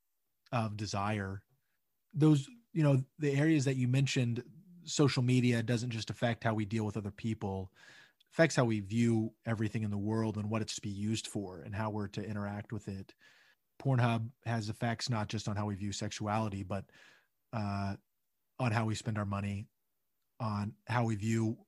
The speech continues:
"Yeah, that's not what is and isn't important," that kind of thing. Um, th-, there are, there are a lot. I, you know, it's kind of funny to me, the, uh, tests on, like, BuzzFeed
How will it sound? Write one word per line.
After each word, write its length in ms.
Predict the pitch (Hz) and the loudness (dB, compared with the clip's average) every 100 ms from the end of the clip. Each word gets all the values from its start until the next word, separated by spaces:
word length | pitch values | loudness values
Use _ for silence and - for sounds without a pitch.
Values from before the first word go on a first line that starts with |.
| _ _ | _ _
"Yeah, 180 | 175 165 | 2 4
that's 180 | 147 139 | 4 2
not 100 | 151 - | -4 0
what 220 | 143 127 | 2 2
is 240 | 131 127 | 2 0
and 80 | 117 | 0
isn't 180 | 117 113 | -2 -2
important," 540 | 104 110 104 101 101 | -4 -6 -6 -8 -10
that 140 | 107 - | -10 -10
kind 180 | 110 | -10
of 60 | 101 | -10
thing. 260 | 113 113 123 _ - - - _ - | -10 -12 -14 _ -20 -20 -20 _ -10
Um, 320 | 110 101 - _ _ - | -8 -8 -12 _ _ -6
th-, 160 | 156 - - | -6 -6 -6
there 240 | 143 151 165 | 2 4 8
are, 380 | 151 143 139 - | 6 6 2 0
there 120 | 143 | 0
are 120 | 151 | 2
a 60 | 143 | 4
lot. 200 | 143 135 | 4 2
I, 100 | 147 - - | 2 -2 2
you 60 | |
know, 80 | 156 | 4
it's 100 | 147 | 4
kind 120 | 180 | 4
of 80 | 165 | 2
funny 220 | - 147 | 2 2
to 80 | 143 | 4
me, 380 | 123 120 120 113 - _ _ _ _ _ - | 2 2 0 -4 -8 _ _ _ _ _ -8
the, 300 | 127 127 123 | 2 4 4
uh, 160 | 117 117 | 2 -2
tests 400 | - 143 160 - | 2 4 4 2
on, 160 | 139 123 | 0 2
like, 200 | 113 104 120 120 104 | 0 -4 -6 -8 -2
BuzzFeed 720 | 117 117 - 139 135 143 | 0 2 2 4 4 4